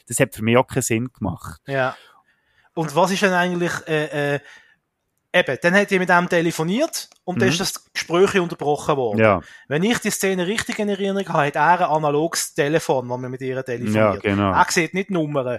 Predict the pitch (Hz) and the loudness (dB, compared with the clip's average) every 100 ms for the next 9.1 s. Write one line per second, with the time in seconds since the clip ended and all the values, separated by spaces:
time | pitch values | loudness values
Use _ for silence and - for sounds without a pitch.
0 | - 127 135 143 147 135 101 104 110 120 | -6 0 2 2 -2 -4 0 4 4 2
1 | - _ 104 98 120 _ 143 - 139 139 | -4 _ -10 -8 -10 _ -20 -18 -14 -12
2 | 151 147 160 151 165 160 147 - _ 156 | -12 -6 -6 -2 0 0 -2 -8 _ -4
3 | 170 185 185 135 151 180 180 170 151 143 | 2 2 2 -4 -4 -2 -2 -4 -4 -4
4 | 165 156 151 143 143 160 - - 180 - | -4 -4 -4 -6 -4 -4 -6 -4 -4 -4
5 | 135 131 - - - 101 98 98 107 131 | -4 -2 -4 -8 -8 -4 -2 -4 -6 -14
6 | - 175 233 254 220 - 202 208 - 220 | -8 -2 4 4 4 4 4 2 0 0
7 | 208 _ 190 262 220 202 - 165 165 247 | -2 _ 2 4 4 4 2 2 4 4
8 | 247 - - - 180 - - 170 202 233 | 2 -4 -6 -4 -4 -2 0 4 4 2
9 | 180 | -4